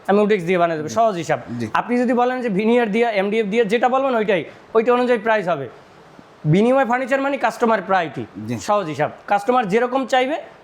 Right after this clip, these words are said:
Speaker 1: আমায়, আমি ওইরকম same to same furniture বানিয়ে দেবো।
Speaker 2: জি।
Speaker 1: কথা অনেক হয়ে গেছে,
Speaker 2: জি।
Speaker 1: দর্শক মাইন্ড করেন না।
Speaker 2: জি।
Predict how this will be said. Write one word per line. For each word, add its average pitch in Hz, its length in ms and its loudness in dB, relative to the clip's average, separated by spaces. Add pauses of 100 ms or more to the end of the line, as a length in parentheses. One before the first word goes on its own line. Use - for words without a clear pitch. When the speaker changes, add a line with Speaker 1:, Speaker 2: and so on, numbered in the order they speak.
(140)
Speaker 1:
আমায়, 220 340 0
আমি 208 220 -2
ওইরকম 208 300 -2
same 202 220 -2
to 240 80 -6
same 185 220 -2
furniture 170 320 0
বানিয়ে 165 220 -2
দেবো। 143 240 -4
Speaker 2:
জি। - 80 -12
Speaker 1:
কথা 208 220 2
অনেক 214 240 -2
হয়ে 208 160 2
গেছে, 214 280 0
Speaker 2:
জি। 139 160 -2 (220)
Speaker 1:
দর্শক 180 220 0
মাইন্ড 196 300 0
করেন 214 200 2
না। 240 180 0 (100)
Speaker 2:
জি। 107 80 -8